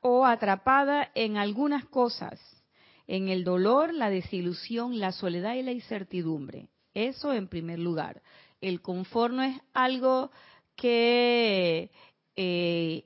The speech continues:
está por ahí creciendo silvestre, sino que además es un entrenamiento que es escogido. No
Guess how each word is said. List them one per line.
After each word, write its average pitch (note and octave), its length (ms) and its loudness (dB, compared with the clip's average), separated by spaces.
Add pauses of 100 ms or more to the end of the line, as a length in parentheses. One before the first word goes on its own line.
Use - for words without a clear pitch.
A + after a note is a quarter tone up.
(100)
está F#3 1300 2 (1160)
por G3+ 180 0
ahí A3+ 460 0
creciendo A#3 640 0
silvestre, A3 760 -4 (600)
sino G3+ 300 -2
que A3 140 -2
además G3+ 540 -2
es A3 360 -4
un B3+ 220 -2
entrenamiento D4 1800 -2 (1000)
que A#3 300 4
es - 280 -2
escogido. A#3+ 1080 -2 (400)
No A3+ 680 -2